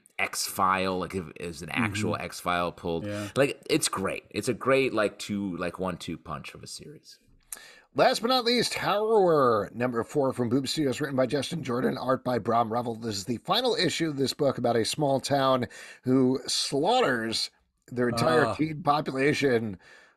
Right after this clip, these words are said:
Speaker 3: once a year to replenish the crops or keep the town going or whatever you wanna call it. We get all the revelations in this issue as well as find out what's going to happen next.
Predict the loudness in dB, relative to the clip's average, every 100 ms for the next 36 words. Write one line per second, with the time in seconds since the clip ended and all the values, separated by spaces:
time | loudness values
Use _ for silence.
0 | _ -2 -2 0 0 2 4 4 4 0
1 | -2 -2 0 -2 -4 -4 -2 0 -2 -6
2 | -6 -4 0 0 0 -6 -6 -6 -8 -8
3 | -6 -4 -4 -4 -2 -4 -6 -10 -6 -4
4 | -2 -4 -10 -10 -10 -10 -12 -18 -18 -2
5 | -2 2 4 4 2 2 0 2 0 0
6 | 0 -2 -4 -6 -6 -8 -4 -6 -4 -2
7 | -2 -2 -4 -6 -6 -6 -8 -8 -8 -6
8 | -6 -10 -12 -10 -6 -8 -8 -10 -10 -10
9 | -10 -12 -12 -12 -12 -6 -2 -2 -2